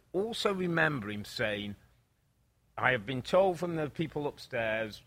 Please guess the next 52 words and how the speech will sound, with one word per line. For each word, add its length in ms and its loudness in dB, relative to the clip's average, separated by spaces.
everything 360 -2
is 100 -6
fine, 460 -6
I 160 2
am 200 0
here." 320 -8
And 100 -4
it 60 -10
was 160 -8
like, 240 -2
"Right, 200 -2
I'm 220 4
here, 340 2
we're 240 6
gonna 180 2
get 160 4
on 160 0
with 160 -6
business, 440 -4
and 180 -2
we're 180 6
gonna 220 0
go 240 0
and 120 -8
show 160 -2
people 240 -8
what, 180 -6
what 200 -4
they 80 -8
do." 200 -8
'Cause 100 -2
everybody 400 4
at 80 -2
the 60 -12
time 260 0
was 100 -4
talking 240 -4
about, 260 -4
"Oh, 280 -2
could 180 -4
this 180 0
be 140 -10
the 100 -2
end 140 0
of 100 -8
Pep? 220 0
Might 200 -4
this 160 -4
be 160 -6
the 100 -4
way 280 0
he, 160 -14